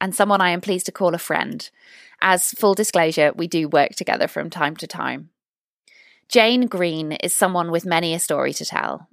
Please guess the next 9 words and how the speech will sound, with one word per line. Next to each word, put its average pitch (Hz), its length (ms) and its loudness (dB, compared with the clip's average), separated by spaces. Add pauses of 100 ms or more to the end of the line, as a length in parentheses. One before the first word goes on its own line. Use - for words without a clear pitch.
(160)
from 190 160 -2
being 180 220 6
headhunted 208 580 0
to - 80 -8
the 185 80 -4
Foreign 151 300 0
Office 160 340 -4 (140)
aged 156 400 -4
eighteen, 143 600 -6